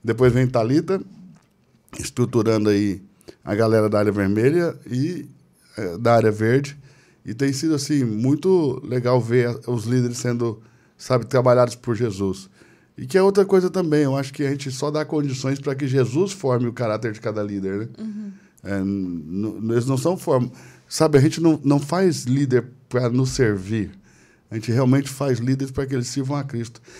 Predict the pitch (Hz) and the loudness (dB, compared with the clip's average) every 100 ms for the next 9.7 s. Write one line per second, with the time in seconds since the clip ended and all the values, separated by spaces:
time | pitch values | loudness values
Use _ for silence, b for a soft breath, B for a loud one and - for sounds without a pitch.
0 | B B - 143 147 135 147 147 139 123 | B B -6 -6 -2 -4 -2 -4 -4 -2
1 | 123 120 135 120 117 127 120 120 - 120 | 0 0 0 -2 -2 -4 -6 -8 -6 -6
2 | 117 - 110 117 - 107 107 113 104 98 | -6 -6 -8 -8 -10 -12 -10 -12 -12 -10
3 | 98 127 110 - 110 110 113 107 92 98 | -4 -4 -4 -8 -10 -6 -6 -6 -8 -2
4 | 131 110 101 B B B - 135 135 123 | -2 -2 -6 B B B -10 -8 -4 -4
5 | 113 113 113 107 101 104 101 101 110 113 | -4 -4 -4 -6 -6 -4 -6 -6 -8 -8
6 | 110 - 110 95 - - 101 98 107 - | -10 -10 -10 -10 -14 -12 -10 -8 -10 -10
7 | 95 85 87 - b b b b b 107 | -8 -8 -8 -12 b b b b b -4
8 | 117 117 127 135 135 139 160 123 110 - | -2 0 0 0 0 0 -4 -4 -8 -8
9 | 104 - 101 104 - 98 90 | -10 -10 -8 -8 -8 -12 -12